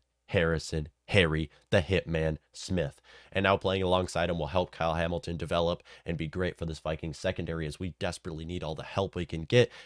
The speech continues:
And we also have Patrick Peterson, future Hall of Famer as well. So this will be help for, helpful for Kyle Hamilton to develop playing alongside a lot of Hall of Famers and Ed Donatel led defense. So, uh, this could help him. Obviously, taking a safety at the twelfth pick is a little high.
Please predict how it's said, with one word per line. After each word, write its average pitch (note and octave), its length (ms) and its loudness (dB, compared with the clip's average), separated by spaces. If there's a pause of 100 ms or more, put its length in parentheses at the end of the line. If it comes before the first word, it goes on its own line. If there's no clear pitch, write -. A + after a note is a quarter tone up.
And G#2 140 -2
we G2 80 -2
also F#2 220 -2
have F2 100 -4
Patrick E2 340 -6
Peterson, D#2+ 500 -6
future D#2 480 -2 (100)
Hall E2 260 4
of D2+ 100 -6
Famer D#2 380 -2
as D2 200 -2
well. C#2+ 220 -4
So D#2+ 320 0 (240)
this A#2 120 -2
will C3+ 80 -2
be B2 100 2
help B2+ 180 2
for, - 200 0
helpful A2+ 300 2
for G#2 120 -4
Kyle F#2 220 2
Hamilton E2+ 480 -2
to - 120 -6
develop D#2+ 520 -2
playing E2 220 -4
alongside D#2+ 440 -4
a D2 60 -4
lot D2+ 180 -2
of D#2 80 -6
Hall E2 240 -2
of D2+ 100 -6
Famers A2 400 0 (720)
and G2 140 0
Ed F2+ 180 2
Donatel D#2+ 440 0
led D#2 180 -2
defense. D2+ 400 -4
So, D#2 240 -2 (300)
uh, D#2+ 160 2
this B2 140 0
could D3 140 0
help C3 220 4
him. B2 140 0
Obviously, A#2+ 400 0
taking A#2+ 280 -8
a G#2 60 -2
safety G#2+ 420 -2
at - 100 -2
the - 60 -10
twelfth F#2 320 -2
pick - 200 -6
is F2+ 80 -10
a E2+ 40 -6
little A#2 280 2
high. A2 280 2